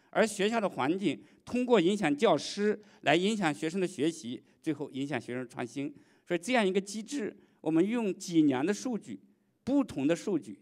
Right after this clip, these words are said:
得下的结果完全一模一样，说明，说明我们教育是有规律的。所以学校的环境会决定一个人的发展的一个水平。当然，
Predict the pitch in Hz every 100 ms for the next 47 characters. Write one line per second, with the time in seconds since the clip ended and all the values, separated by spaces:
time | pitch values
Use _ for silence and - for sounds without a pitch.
0 | _ 127 156 180 143 143 147 123 113 131
1 | 143 139 165 101 76 92 _ _ _ _
2 | - 160 160 190 214 185 175 139 147 160
3 | 143 - 127 120 147 160 120 - _ _
4 | _ - 165 156 - - 151 214 208 147
5 | 117 123 143 131 131 - 110 147 202 131
6 | 139 110 120 113 131 143 92 92 _ _
7 | - 135 143 98 - 98 - _ _ _
8 | - 220 208 185